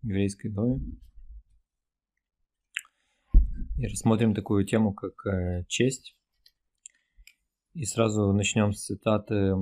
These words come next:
из, э, Вавилонского Талмуда, из трактата Евамот.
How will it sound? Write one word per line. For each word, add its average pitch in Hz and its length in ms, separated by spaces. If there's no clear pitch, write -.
из, 104 400
э, 95 460
Вавилонского 98 760
Талмуда, 113 640
из - 120
трактата 110 440
Евамот. 98 580